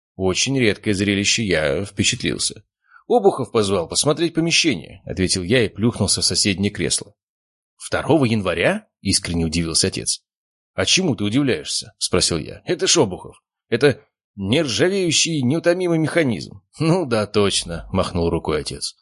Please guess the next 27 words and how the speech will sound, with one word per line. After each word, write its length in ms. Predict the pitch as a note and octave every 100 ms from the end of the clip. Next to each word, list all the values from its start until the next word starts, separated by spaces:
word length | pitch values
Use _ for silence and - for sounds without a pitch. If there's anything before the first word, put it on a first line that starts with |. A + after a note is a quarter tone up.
| _ _ _ _
"О 120 | B2
чем 220 | - A2
это 120 | E2+ C#2+
я? 220 | - - _ _
И 500 | - A#2+ F#2+ C#2 - -
г-, 240 | C3+ A#2+
где 240 | C#3+ D3+ G3
это 100 | B2
находится?" 600 | A#2 G#2+ A#2+ - D3 - _ _ -
"Набережная 600 | B2 F3+ F3+ F3 D3+ F3
Фонтанки, 500 | F3 E3 F#3 E3+ D#3
сорок", — 480 | - F#2+ - - -
спокойно 480 | - G2+ - F2
сказал 340 | E2 - E2+ E2
я, 220 | G2 C#3+
глядя 380 | F#2 G2+ A2 G2
на 120 | F#2+
пляшущие 600 | F#2+ A#2 A2+ G#2+ - G2+
на 80 | F2+
березовых 480 | F2 G2+ F#2+ F#2 -
поленьях 380 | F2+ G2 F#2+
языки 340 | F2 F#2 F2+ F#2+
пламени, 640 | - G#2 G2+ E2+ - - _ _ _ _
и 100 | D#2+
ждал 320 | D2 G2+ G2
реакции 420 | F#2 G2 - F#2
отца. 400 | F#2 - - -